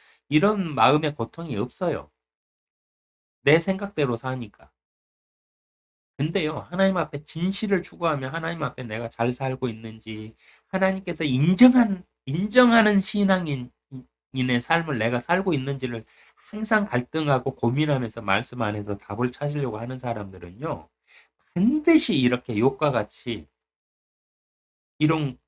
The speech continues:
고민을 할 수밖에 없어요. "보라, 내가 앞으로 가도 그분은 거기 계시지 아니하고 뒤로 가도 내가 그분을 감지할 수 없도다. 그가 왼편에서 일하시나 내가 그분을 바라볼 수 없고 그가 오른편에서 자신을 감추시니 그분을 볼 수가 없도다."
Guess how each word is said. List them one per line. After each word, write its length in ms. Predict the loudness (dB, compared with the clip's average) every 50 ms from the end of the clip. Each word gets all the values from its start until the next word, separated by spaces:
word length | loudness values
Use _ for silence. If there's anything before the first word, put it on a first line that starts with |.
| _ _ _ _ _ _
고민을 540 | _ 2 2 4 4 4 2 2 2 0 -2
할 200 | -4 -6 -8 -8
수밖에 380 | -8 -4 -4 -4 -4 -4 -8
없어요. 340 | -14 -14 -14 _ -20 -20 -20 _ _ _ _ _ _ _ _ _ _ _ _ _ _ _ _ _
"보라, 420 | 4 6 6 8 6 4 4 0 -2 2
내가 320 | 4 4 6 6 6 6
앞으로 280 | 6 4 0 -2 -2 0
가도 300 | 0 0 0 0 -2 -4
그분은 400 | -6 -6 -4 -2 -2 -2 -4 -6
거기 320 | -6 -6 -6 -6 -8 -8
계시지 460 | -6 -6 -6 -6 -6 -10 -6 -4 -4
아니하고 520 | -2 -2 -2 -4 -4 -4 -6 -6 -10 -12 -10
뒤로 320 | -6 -4 -4 -4 -4 -6
가도 260 | -6 -6 -6 -4 -6
내가 320 | -6 -6 -6 -6 -8 -8 -8
그분을 380 | -10 -12 -10 -10 -10 -12 -10
감지할 440 | -8 -10 -10 -10 -8 -6 -4 -4 -4
수 160 | -6 _ -16 -14
없도다. 600 | -14 -16 _ -20 -20 -20 _ -20 -20 _ _ _ _ _ _ _ _ _ _ _ _
그가 220 | -2 0 2 4 4
왼편에서 600 | 4 4 2 0 0 0 2 2 0 0 0 2
일하시나 560 | 2 2 2 0 -2 -4 -4 -4 -4 -2 -2
내가 320 | -2 -2 -2 -2 -2 -4
그분을 340 | -4 -4 -4 -4 -4 -4 -4
바라볼 420 | -4 -4 -2 -2 -2 -2 -2 -6
수 200 | -8 -8 -8 -8
없고 400 | -8 -8 -8 _ -4 -4 -4 -4
그가 280 | -6 -10 -4 0 2 2
오른편에서 680 | 4 4 2 0 -2 -6 -8 -6 -6 -6 -6 -8 -10 -10
자신을 480 | -10 -10 -12 -12 -12 -10 -10 -10 -8
감추시니 800 | -8 -8 -10 -10 -10 -14 -16 -14 -12 -12 -10 -10 -10 -10 -12 -16 _
그분을 560 | _ -18 -16 -14 -12 -12 -10 -10 -10 -10 -12
볼 220 | _ -16 -16 -16
수가 340 | -16 -18 -20 _ -8 -8 -8
없도다." 540 | -8 -8 _ _ -20 -20 -20 _ _ _